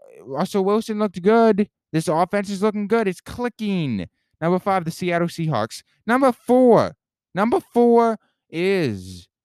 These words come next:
the, and this team I think is really good. I think they have a lot of potential.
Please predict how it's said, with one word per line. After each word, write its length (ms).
the, 1160
and 140
this 140
team 200
I 120
think 200
is 140
really 340
good. 400
I 60
think 160
they 80
have 100
a 80
lot 260
of 80
potential. 800